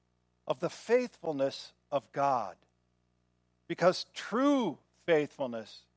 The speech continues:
comes from God and Him alone. I'd like to go to our reading from Deuteronomy,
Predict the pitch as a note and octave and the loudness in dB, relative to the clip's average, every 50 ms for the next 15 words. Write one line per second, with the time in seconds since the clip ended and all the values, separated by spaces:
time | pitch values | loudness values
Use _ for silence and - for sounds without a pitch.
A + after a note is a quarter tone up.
0 | _ _ _ _ _ _ _ _ - - E3+ F#3 F3 D#3 - - - - D3+ C#3 | _ _ _ _ _ _ _ _ -2 4 4 4 4 4 -4 -6 -4 -4 -2 4
1 | - E3 E3+ E3+ F3 E3+ E3+ E3+ E3+ - E3 D#3+ D3 - - D3+ D#3 C#3+ C#3+ C#3+ | 8 10 12 12 12 12 10 8 6 0 -4 -4 -4 -2 0 0 2 4 4 8
2 | D3 D3+ D#3+ D3 A#2+ G#2 - - _ _ _ _ _ _ _ _ _ _ _ _ | 10 10 10 8 6 0 -10 -20 _ _ _ _ _ _ _ _ _ _ _ _
3 | _ _ _ _ _ _ - - E3 E3+ D#3+ G3 G#3+ G#3+ G#3+ G#3 F3+ G#3+ G#3 G3+ | _ _ _ _ _ _ 4 8 8 10 12 12 12 12 10 2 2 4 4 4
4 | G3 - E3 F#3+ F#3+ F3 F3 E3+ F3+ F#3+ G3 G3+ F#3+ E3+ D3+ - - E3 D#3+ C#3+ | 4 4 6 6 8 8 8 6 4 2 2 0 -2 -4 -4 -4 -4 -4 -4 -4
5 | A#2+ F3 F#3 F3+ F3 E3 E3 E3+ F#3 G3 F#3 D#3+ C3+ A#2+ A#2 A#2 | -2 -2 0 2 4 8 8 8 8 8 6 2 -4 -4 -10 -14